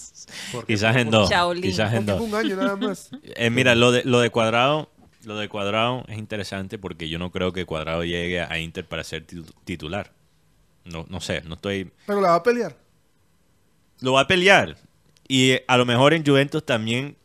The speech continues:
Speaker 2: le hubiese tocado pelear su puesto, a pesar de todo el recorrido que tiene en e-, en ese equipo, Karina. Pero el punto aquí es que Inter está en Champions y Juventus no.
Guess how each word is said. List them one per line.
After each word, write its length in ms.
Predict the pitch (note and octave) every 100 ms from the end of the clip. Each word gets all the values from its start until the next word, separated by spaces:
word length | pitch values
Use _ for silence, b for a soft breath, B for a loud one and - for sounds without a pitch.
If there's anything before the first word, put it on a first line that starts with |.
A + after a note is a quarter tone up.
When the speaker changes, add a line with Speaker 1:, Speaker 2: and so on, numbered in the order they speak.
| _
Speaker 2:
le 140 | B2+ G#2
hubiese 340 | G2+ F#2+ A#2+
tocado 520 | A#2 G#2 G#2 A#2 A2+
pelear 420 | A2 G2 F#2 F#2+
su 180 | - A#2
puesto, 460 | G#2+ G2+ - G2+ B2+ C#3+
a 100 | F2
pesar 320 | D#2 E2+ F2
de 100 | G2
todo 600 | F#2 F#2 G2+ G2+ G2 F2
el 80 | E2+
recorrido 640 | E2+ - E2+ E2+ F#2 G2+
que 100 | F2+
tiene 360 | D#2+ F2 F#2 G2
en 60 |
e-, 200 | F2 E2+ -
en 140 | E2+
ese 220 | E2 E2+ G2+
equipo, 360 | F2+ E2+ F#2+
Karina. 360 | E2+ E2 D#2+ F2 b b b b b b
Pero 380 | A2+ G#2 G#2 G2+ _ _
el 160 | A2+ G#2
punto 400 | - B2 B2 C3+
aquí 300 | G#2 A2+ A#2+
es 120 | G#2+
que 100 | -
Inter 300 | G2+ F#2+ A2
está 240 | F#2+ - F2+
en 100 | F2+
Champions 400 | F2 E2+ F2+ F2
y 60 | D#2
Juventus 340 | D2 D2+ D#2+
no. 220 | F2+ G2